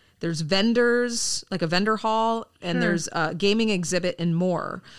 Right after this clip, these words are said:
Speaker 1: So these are, it says, for people who really crave more gore.
Speaker 2: <laughs>
Speaker 1: And I was looking into it a little bit. And in twenty twenty, they did a, like, a best cosplay, uh,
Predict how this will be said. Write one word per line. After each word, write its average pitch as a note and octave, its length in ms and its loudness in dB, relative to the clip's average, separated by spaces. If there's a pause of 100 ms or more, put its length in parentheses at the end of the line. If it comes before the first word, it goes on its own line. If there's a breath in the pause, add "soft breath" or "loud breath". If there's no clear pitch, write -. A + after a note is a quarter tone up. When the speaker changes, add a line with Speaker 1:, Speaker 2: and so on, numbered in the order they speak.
Speaker 1:
So G3 200 4
these F#3+ 280 4
are, G3 140 4
it F3 160 0
says, F3 220 2
for F#3+ 120 2
people A3 360 4
who F#3+ 400 0
really G#3+ 760 2
crave F#3 560 0
more D#3 340 8
gore. C#3+ 540 2 (460 loud breath)
Speaker 2:
<laughs> - 80 -
Speaker 1:
And F#3 440 4
I G3 80 4
was G#3 160 0
looking C4+ 300 2
into A#3+ 300 4
it F3 80 2
a E3+ 40 2
little E3+ 240 4
bit. E3 260 2
And E3+ 280 0
in F3+ 180 4
twenty B3 320 2
twenty, G#3+ 320 0
they F3 160 2
did E3+ 280 2
a, D#3+ 300 -4
like, E3 180 -4
a D#3+ 60 -2
best F3 300 0
cosplay, F3+ 840 4 (120)
uh, F3 100 -4